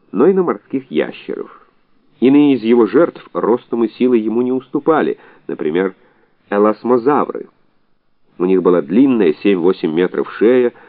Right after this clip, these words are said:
хвост два с половиной метра и такой же величины туловище. В морских волнах путешествовал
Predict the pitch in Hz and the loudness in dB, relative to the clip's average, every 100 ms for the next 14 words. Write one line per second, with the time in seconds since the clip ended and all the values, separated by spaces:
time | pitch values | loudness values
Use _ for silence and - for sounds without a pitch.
0 | _ - - 85 107 135 135 _ 98 110 | _ -14 -8 0 2 2 -2 _ -4 0
1 | 127 - 123 120 120 117 117 113 117 113 | 0 0 0 2 2 0 -2 -2 -4 -6
2 | _ _ - 95 110 160 113 76 73 - | _ _ -6 -4 0 0 0 -4 -6 -8
3 | 101 104 67 52 - _ _ _ _ _ | -10 -8 -8 -8 -10 _ _ _ _ _
4 | _ _ _ _ 415 403 _ _ _ _ | _ _ _ _ _ _ _ _ _ _
5 | _ _ _ _ _ _ _ _ 95 107 | _ _ _ _ _ _ _ _ -2 2
6 | 156 - 247 - 110 87 95 185 - 104 | 2 0 -6 -2 -2 0 -2 -4 -4 -8
7 | 82 - 156 160 - 143 147 | -8 -2 -2 -2 0 2 2